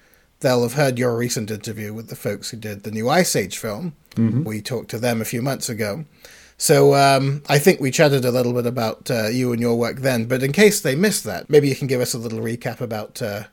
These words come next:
Speaker 1: who you are and what you do.
Speaker 2: Yeah, so, um, I also, uh, probably finished, uh, university about ten years ago. Um, I did my, uh, did my degree up in Sunderland, and then I did some postgrad studies in, at the same university in animation.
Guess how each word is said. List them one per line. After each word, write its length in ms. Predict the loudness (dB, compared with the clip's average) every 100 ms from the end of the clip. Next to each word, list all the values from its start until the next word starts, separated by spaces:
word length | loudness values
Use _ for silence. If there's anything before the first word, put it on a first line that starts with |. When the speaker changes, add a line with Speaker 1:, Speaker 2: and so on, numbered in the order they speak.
| _
Speaker 1:
who 120 | -4
you 200 | 0 2
are 180 | 2 0
and 140 | -6 -10 -12
what 240 | -12 -10
you 60 | -12
do. 200 | -10 -12 -16 -8
Speaker 2:
Yeah, 340 | 2 6 6 4
so, 380 | 6 8 10
um, 320 | 8 8 4 2 -10 -20 -20 -20 4
I 100 | 6
also, 520 | 8 6 6 8 10
uh, 200 | 8 6 0 -18 -20 -20 _ _ -4
probably 240 | 2 2
finished, 420 | 4 4 4 4
uh, 80 | 4
university 720 | 6 4 6 4 4 2 4
about 240 | 4 0
ten 220 | 2 0 2
years 180 | 0
ago. 380 | 2 6 6 6 2 -8 -20 _ -2
Um, 400 | 2 4 2 4
I 140 | 4
did 200 | 4 4
my, 320 | 4 4 6
uh, 200 | 4 2 0
did 160 | 0 4
my 100 | 4
degree 640 | 2 4 4 6 2 -2 -8 -8
up 140 | -2
in 140 | 0
Sunderland, 560 | 2 4 4 4 0 -2
and 100 | -2
then 140 | -2
I 140 | 0 2
did 160 | 2
some 240 | 2 -2 4
postgrad 460 | 4 4 2 2
studies 440 | 2 2 4 2 2
in, 220 | 0 -4
at 200 | -10 -12
the 40 | -4
same 220 | -2 0
university 680 | 0 4 4 4 -2 -2 0
in 100 | -2
animation. 600 | 0 2 2 0 -6